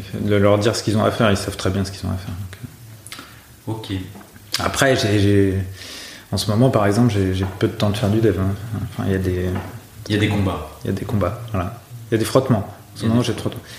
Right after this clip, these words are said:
Speaker 1: Et si tu veux, je te parle du, du principal frottement que j'ai en ce moment, qui va
Speaker 2: Ah
Speaker 1: peut-être
Speaker 2: bah,
Speaker 1: te surprendre.
Speaker 2: ouais.
Speaker 1: Parce que je suis assez transverse. En fait, le, le, le plus grand frottement que j'ai, que je rencontre dans ma carrière, c'est les problématiques d'onboarding. C'est-à-dire qu'on fabrique un produit. Notre produit, il est,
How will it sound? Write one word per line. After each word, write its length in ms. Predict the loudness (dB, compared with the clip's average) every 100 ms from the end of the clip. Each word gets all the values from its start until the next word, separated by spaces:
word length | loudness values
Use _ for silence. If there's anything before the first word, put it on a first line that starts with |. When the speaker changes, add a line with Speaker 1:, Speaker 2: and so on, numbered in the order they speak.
| -4 0
Speaker 1:
Et 60 |
si 80 | 2
tu 100 | 6
veux, 80 | 6
je 80 | 6
te 80 | 6
parle 240 | 6 6
du, 80 | 2 -2 -8
du 240 | -6 -4 -2
principal 460 | 0 0 2 0
frottement 420 | 2 0 0 -2 0
que 100 | 0
j'ai 60 |
en 100 | 0
ce 80 | -2 -6
moment, 220 | -6 -6
qui 220 | -8 -8
va 100 | -6 -2
Speaker 2:
Ah 40 |
Speaker 1:
peut-être 140 | -2 -2
Speaker 2:
bah, 60 |
Speaker 1:
te 40 | -2
surprendre. 460 | -4 -4 -4 -4 -6 -6
Speaker 2:
ouais. 140 | -6
Speaker 1:
Parce 840 | -6 -12 -14 -10 -10 -10 -14 0
que 60 | 2
je 80 | 4
suis 100 | 4
assez 320 | 4 4 2
transverse. 540 | 4 4 6 4 4
En 80 | 0
fait, 240 | 2 0 2
le, 220 | 2 4
le, 240 | 2 2
le 100 | 0
plus 160 | 0 2
grand 160 | 4
frottement 460 | 4 2 2 0 0
que 140 | -2 -2
j'ai, 340 | 0 0 -2
que 120 | -6
je 80 | -6
rencontre 440 | -6 -4 -6 -4 -6 -4 -4
dans 120 | -4
ma 100 | -4
carrière, 320 | -2 2 2
c'est 160 | 2 0
les 80 | 0
problématiques 520 | 0 0 0 0 0
d'onboarding. 500 | 2 4 4 2 -2 -6 -16 -20 -20 -20 -20
C'est-à-dire 560 | -18 0 2 2 0 0
qu'on 340 | 0 2 0
fabrique 340 | 0 2 2 2
un 60 |
produit. 480 | 0 0 0 0 -2 -4 -12
Notre 140 | -12 -10
produit, 340 | -8 -6 -4
il 80 | -2
est, 460 | 0 -2 -4 -6